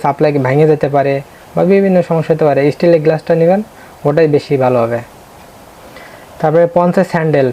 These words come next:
পঞ্চের স্যান্ডেল তো অবশ্যই লাগবে, এটা আপনার নিজের সুবিধা মতন আপনার যেটা ভালো লাগে ওটা নিয়ে যাবেন। তারপর চামড়া স্যান্ডেল বেল্ট সহ এটা লাগবে,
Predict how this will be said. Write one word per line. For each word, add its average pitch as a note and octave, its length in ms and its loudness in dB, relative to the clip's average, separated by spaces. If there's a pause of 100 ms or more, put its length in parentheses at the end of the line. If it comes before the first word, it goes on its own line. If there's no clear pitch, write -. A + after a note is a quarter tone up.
(100)
পঞ্চের D#3 320 0
স্যান্ডেল E3+ 320 0
তো - 120 0
অবশ্যই E3+ 360 0
লাগবে, C#3+ 260 0 (220)
এটা D3 180 0
আপনার D3 300 -2
নিজের D#3 240 2
সুবিধা D3 360 2
মতন C#3+ 300 -2
আপনার C#3 240 -2
যেটা C#3 220 0
ভালো C3+ 200 2
লাগে D#3+ 220 2
ওটা E3 220 0
নিয়ে C#3+ 160 2
যাবেন। A#2+ 220 0 (2000)
তারপর E3 480 2 (200)
চামড়া E3+ 360 2 (120)
স্যান্ডেল F3+ 360 2 (100)
বেল্ট E3 240 2
সহ D3 160 2 (280)
এটা D#3+ 140 0 (100)
লাগবে, C#3+ 320 0